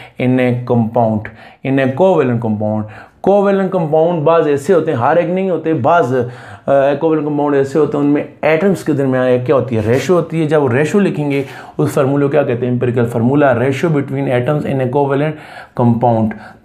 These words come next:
तो उसको आप क्या कहते हैं? empirical formula। For example, आपके पास है chemical है hydrogen peroxide, Hydrogen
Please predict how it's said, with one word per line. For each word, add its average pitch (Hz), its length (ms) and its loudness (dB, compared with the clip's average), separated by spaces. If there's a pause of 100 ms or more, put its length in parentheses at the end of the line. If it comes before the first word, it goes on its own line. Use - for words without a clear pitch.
(100)
तो 120 380 2
उसको 139 180 -4
आप 143 140 2
क्या 156 120 -2
कहते 120 280 -4
हैं? 110 100 -2
empirical 110 280 -2
formula। 110 480 0
For 196 280 4
example, 202 400 2 (400)
आपके 156 240 0
पास 156 300 0
है 147 120 0
chemical 139 520 0
है 135 300 2
hydrogen 120 440 0
peroxide, 110 600 -2 (460)
Hydrogen 143 1200 -2